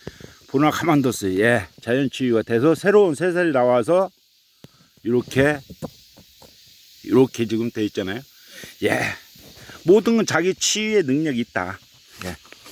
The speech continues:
그래서 저는 상생농법에서 무지막지농법으로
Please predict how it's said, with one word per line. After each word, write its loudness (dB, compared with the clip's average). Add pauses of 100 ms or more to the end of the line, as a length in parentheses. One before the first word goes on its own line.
(640)
그래서 4
저는 -2 (1000)
상생농법에서 2
무지막지농법으로 0